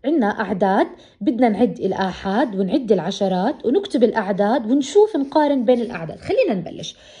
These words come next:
خلينا نشوف هون كم عدد الآحاد، خلينا نعد مع بعض، واحد، اثنان، ثلاثة، أربعة، خمسة، ستة. إذا كم عندي آحاد هون يا أول؟ ستة. طب خلينا نشوف العشرات، واحد،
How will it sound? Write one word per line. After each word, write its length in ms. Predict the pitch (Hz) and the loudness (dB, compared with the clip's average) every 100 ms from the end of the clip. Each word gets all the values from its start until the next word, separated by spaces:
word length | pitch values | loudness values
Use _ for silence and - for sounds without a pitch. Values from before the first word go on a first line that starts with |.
| - - | -20 -2
خلينا 300 | 349 427 339 | 4 4 4
نشوف 320 | 269 302 294 | -2 -4 0
هون 80 | 269 | 0
كم 200 | 269 208 | 2 2
عدد 260 | 214 185 | 0 0
الآحاد، 340 | 170 165 - 170 | -4 -8 -10 -2
خلينا 320 | 311 381 233 | 0 2 2
نعد 220 | 180 160 | 0 -2
مع 140 | 156 | -4
بعض، 280 | 143 143 147 _ _ - | -6 -8 -12 _ _ -4
واحد، 540 | 208 202 185 - 254 262 - _ - | 2 4 2 0 -2 -2 -16 _ -14
اثنان، 520 | 196 202 175 175 269 - _ _ _ | -10 -4 -4 -2 -4 -8 _ _ _
ثلاثة، 560 | - 202 180 180 208 269 - _ _ - | -2 0 2 -2 -4 -6 -8 _ _ -4
أربعة، 600 | - 196 160 175 220 320 - _ | 0 0 -2 -4 -4 -6 -14 _
خمسة، 580 | - 214 196 - 247 302 | -4 0 0 0 -2 -2
ستة. 420 | - 320 - 175 | -4 -4 -4 -6
إذا 280 | - 214 214 | 0 0 0
كم 200 | 320 330 | 0 0
عندي 280 | 349 254 | 2 2
آحاد 280 | 240 - 247 | 2 0 0
هون 180 | 240 247 | 2 4
يا 140 | 233 | 4
أول؟ 480 | 226 220 208 208 214 - _ _ _ _ _ _ _ _ _ _ _ | 4 2 4 2 0 -6 _ _ _ _ _ _ _ _ _ _ _
ستة. 480 | - 269 262 - - - - - - | -6 -2 -2 -2 -18 -18 -20 -14 -8
طب 80 | |
خلينا 300 | 208 381 508 | 2 4 4
نشوف 240 | 349 - 240 | 0 -2 -2
العشرات، 520 | 202 220 220 196 185 - - _ - | 0 0 0 0 -2 -8 -20 _ -8
واحد، 580 | 185 214 185 180 233 | 2 2 2 -2 -2